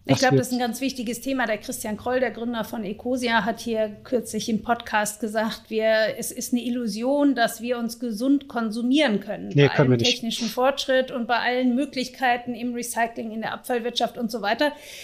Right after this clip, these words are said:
Speaker 1: Wir können uns nicht gesund konsumieren. Ich glaube, das ist jetzt gerade in westlichen Ländern noch ein ganz großes Thema, weil wir so gewohnt sind,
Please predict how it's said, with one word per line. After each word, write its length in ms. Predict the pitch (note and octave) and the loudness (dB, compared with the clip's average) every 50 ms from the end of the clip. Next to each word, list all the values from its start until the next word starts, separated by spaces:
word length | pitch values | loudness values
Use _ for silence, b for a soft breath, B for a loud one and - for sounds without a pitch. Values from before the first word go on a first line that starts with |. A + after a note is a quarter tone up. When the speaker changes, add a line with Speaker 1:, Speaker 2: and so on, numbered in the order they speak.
| B B B B _ | B B B B _
Speaker 1:
Wir 140 | A#3 A#3 A#3 | 2 2 2
können 320 | - B3 C4 C4 C4+ C4 | 4 4 4 4 4 2
uns 220 | B3 A#3+ A3+ - | 0 -4 -4 -2
nicht 180 | - B3 B3 - | -4 -4 -4 -4
gesund 360 | C4 A#3 G#3+ A#3 B3+ C4+ C4+ | -6 -4 0 2 2 2 2
konsumieren. 480 | - B3 A#3 A3+ A#3 A3 A#3+ B3+ C4 A#3 | 0 -2 -2 -2 -4 -2 -2 -2 -2 -2
Ich 100 | G#3 - | -2 0
glaube, 240 | B3+ A3+ A#3 A#3 A#3 | 2 2 2 2 0
das 240 | A#3 A#3+ A#3+ - | -2 -2 -2 0
ist 180 | C4 C#4+ C4+ - | -4 -4 -2 0
jetzt 200 | C4 B3 B3 B3 | -2 -2 -2 -2
gerade 240 | A#3 A#3+ A3+ A3+ A#3 | 0 0 0 0 0
in 100 | A3+ G#3 | -4 -4
westlichen 500 | A#3 B3+ - - C#4+ C4 C4 C#4 B3 A#3 | -2 -4 -4 -4 -4 -4 -2 -2 -2 0
Ländern 380 | A3+ A#3 A#3 A#3 A#3 A#3 A#3 | 0 0 -2 0 -2 -2 -2
noch 160 | A3+ A3 - A#3+ | -2 -2 -4 -4
ein 80 | A3+ | -6
ganz 240 | A3 A3 A#3+ A3+ - | -4 -4 -4 -4 -4
großes 300 | - A#3 A3 A3 - A3+ | -6 -6 -6 -6 -6 -6
Thema, 520 | - - - B3 B3 B3+ B3+ A#3 A3 G#3+ | -6 -4 -2 -2 0 2 2 2 2 2
weil 200 | G3+ G#3 G#3 G#3 | 2 0 0 0
wir 120 | G#3 A3 G#3+ | -2 -4 -4
so 140 | A3+ A#3 G3+ | -4 -6 -4
gewohnt 480 | A3+ G#3+ G3 G#3 A#3 C#4+ D#4 D#4 D#4 | -6 -6 -4 0 4 6 6 6 4
sind, 400 | - G#3 G#3+ A#3 C#4 D4+ - - | 2 -2 0 2 2 0 0 -6